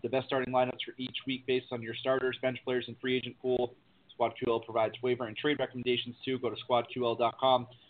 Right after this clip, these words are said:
to download the Squad Q L app for free. Squad Q L is brought to you by the creators of Roto Q L, the leading daily fantasy optimizer trusted by one hundred thousand D F S players. I actually had it ready to go this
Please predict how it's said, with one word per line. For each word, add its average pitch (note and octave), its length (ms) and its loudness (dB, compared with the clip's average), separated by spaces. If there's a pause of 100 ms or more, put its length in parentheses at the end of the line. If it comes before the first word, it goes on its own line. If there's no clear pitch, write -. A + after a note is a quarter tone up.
(100)
to A#2+ 60 -6
download B2 320 4
the - 140 -16
Squad A#2+ 260 4
Q A#2+ 160 0
L A2+ 160 4
app A#2 180 2
for G#2+ 160 -16
free. E3+ 240 0 (380)
Squad B2 280 4
Q B2+ 160 2
L B2 160 8
is A2+ 100 0
brought A#2+ 200 6
to A#2+ 60 -10
you B2 40 -6
by A#2 100 0
the G#2 80 -4
creators A#2+ 280 0
of - 60 -8
Roto D#3+ 220 6
Q D3 180 0
L, C#3 300 4
the A#2 60 -6
leading C#3 260 0
daily B2+ 360 4
fantasy C3 420 -2
optimizer B2+ 580 4
trusted B2+ 340 2
by A#2 300 6 (460)
one C#3 180 6
hundred C3 300 0
thousand A#2+ 320 8
D A#2+ 100 4
F A#2 140 2
S A#2 200 8
players. F#2+ 380 0
I G#2+ 60 2
actually A2+ 200 0
had A#2 140 6
it A2+ 60 0
ready A#2+ 180 0
to A#2 80 -2
go B2+ 160 0
this G#2+ 120 -2